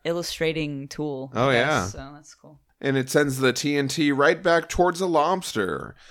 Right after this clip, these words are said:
Speaker 2: And it explodes behind him. The lobster jumps down, and he lands right in front of the robot that's, like, reaching out for
Speaker 1: What?
Speaker 2: him with that robot hand.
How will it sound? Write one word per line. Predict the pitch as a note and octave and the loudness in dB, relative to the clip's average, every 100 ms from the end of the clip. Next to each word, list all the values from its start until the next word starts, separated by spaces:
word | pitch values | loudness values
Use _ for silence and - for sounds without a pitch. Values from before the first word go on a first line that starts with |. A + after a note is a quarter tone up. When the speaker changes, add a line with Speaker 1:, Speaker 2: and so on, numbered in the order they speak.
| - - - | -20 -10 0
Speaker 2:
And | B2+ | 2
it | A#2+ | 2
explodes | A2 - B2 B2 A#2+ | 0 0 4 6 6
behind | A2 F#2+ A#2 A2 G#2+ G#2 | 2 0 2 2 2 0
him. | G2 | 0
The | F#2+ | 0
lobster | G2+ G2+ - G2+ | 2 2 0 -4
jumps | F#2+ G#2+ G2 - | -2 -2 -2 -4
down, | F#2+ F#2 F2+ E2+ E2+ E2+ - - | -2 0 0 -2 -4 -8 -18 -8
and | B2 | 0
he | A2+ | 2
lands | A2 G#2+ G2+ G2 | 4 4 2 -2
right | C#3 D3+ | 2 4
in | B2+ A2 | 4 0
front | B2+ A2+ | -2 -2
of | |
the | F#2+ | 0
robot | F2+ G2 G2 F#2+ F#2 | 2 2 2 2 0
that's, | G2 F2 | -2 -4
like, | G2 F2+ | -4 -4
reaching | F2+ A2 A2+ - F#2 | 0 0 2 0 -2
out | F2+ F#2 | 0 0
for | G2+ F#2 | 0 2
Speaker 1:
What? | |
Speaker 2:
him | F#2 F2+ | 0 -2
with | F2 | -2
that | F2 D#2 | -2 0
robot | F2+ F2 F2 E2 | 0 2 0 -2
hand. | F#2 F2+ E2+ E2 D#2+ | -4 -6 -6 -8 -10